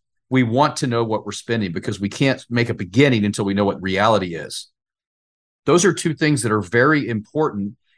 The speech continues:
And then we want to consider the levers for a financial plan, a current assets, our savings amount, what we're able to save, our time until we want to be financially independent or able to retire at some point in the future,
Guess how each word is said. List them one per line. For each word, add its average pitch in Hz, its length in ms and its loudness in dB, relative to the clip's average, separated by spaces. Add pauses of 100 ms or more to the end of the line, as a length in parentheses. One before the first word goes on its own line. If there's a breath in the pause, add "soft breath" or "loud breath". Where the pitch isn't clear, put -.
(100)
And 117 200 -2
then 156 200 4
we 143 120 0
want 131 320 -2
to 135 100 -8
consider 131 960 -2 (380)
the 113 160 0
levers 170 640 4
for 165 180 0
a 147 60 2
financial 139 520 -4
plan, 120 460 -6 (280)
a 110 80 0
current 165 440 4
assets, 160 800 0 (320)
our 101 120 -2
savings 160 600 4
amount, 160 340 2
what 131 140 0
we're 151 120 0
able 151 200 -2
to 147 100 -4
save, 151 520 -4 (280)
our 110 140 0
time 151 440 0
until 151 280 0
we 143 100 0
want 131 260 -2
to 143 80 -4
be 147 420 -2 (360)
financially 143 440 0
independent 143 460 0
or 107 100 4
able 131 220 2
to 143 120 -4
retire 131 380 0
at 113 100 -2
some 135 140 -4
point 135 200 -4
in - 40 -12
the 117 100 -8
future, 135 460 -4